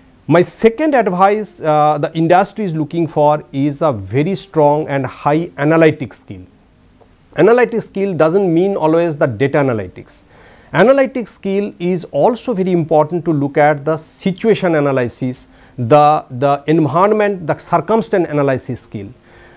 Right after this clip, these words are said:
The organizations are giving you lot of situation and you need to face that, by which probably you need to come up with a solution to your authority,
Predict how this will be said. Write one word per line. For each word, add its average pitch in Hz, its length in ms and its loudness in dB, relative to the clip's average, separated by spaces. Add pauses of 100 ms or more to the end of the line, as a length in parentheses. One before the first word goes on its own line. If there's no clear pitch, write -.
The 123 120 4
organizations 262 800 2
are 180 280 4
giving 170 480 -4
you 220 160 -2
lot 151 380 2
of 226 160 -2
situation 170 680 -4
and 156 140 2
you 175 140 0
need 214 160 -4
to 190 60 -4
face 190 400 2
that, 104 360 -8 (380)
by 156 300 2
which 202 300 -4
probably 185 480 2
you 175 120 0
need 180 160 0
to 185 80 -4
come 175 260 0
up 202 160 -2
with 185 220 -2
a 156 100 2
solution 208 760 -2
to 185 160 0
your 170 320 2
authority, 196 720 0